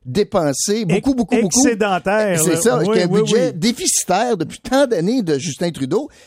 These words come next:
Speaker 1: Si tu veux être fiscalement responsable,
Speaker 2: Ça va faire mal.
Speaker 1: plus que Justin Trudeau a dépensé, plus que t'as de l'air de vouloir couper. Ça va avec. Tu sais,
Speaker 2: Comprends.
Speaker 1: si on était proche-proche,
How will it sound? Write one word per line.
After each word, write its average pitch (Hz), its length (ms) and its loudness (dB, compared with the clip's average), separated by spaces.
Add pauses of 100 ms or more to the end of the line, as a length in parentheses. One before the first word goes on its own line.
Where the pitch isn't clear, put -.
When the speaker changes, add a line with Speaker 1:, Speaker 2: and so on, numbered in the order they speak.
Speaker 1:
Si - 240 -2
tu - 100 -6
veux 175 120 0
être 220 100 -8
fiscalement 220 540 -2
responsable, 160 520 -2
Speaker 2:
Ça - 100 0
va 170 120 0
faire 165 200 -2
mal. 160 340 -4 (220)
Speaker 1:
plus 254 140 2 (160)
que - 60 0
Justin 254 320 0
Trudeau 220 360 2
a 190 40 -2
dépensé, 165 600 0
plus 233 240 -2
que - 80 -10
t'as 180 120 0
de 147 60 -4
l'air 190 200 2
de 156 80 0
vouloir 135 320 -2
couper. - 440 -8 (240)
Ça 123 360 -2
va 147 180 0
avec. 156 360 -2 (220)
Tu - 100 -4
sais, 208 40 2
Speaker 2:
Comprends. 135 180 -6 (140)
Speaker 1:
si - 220 -2
on 226 120 2
était 175 200 0
proche-proche, 165 680 -4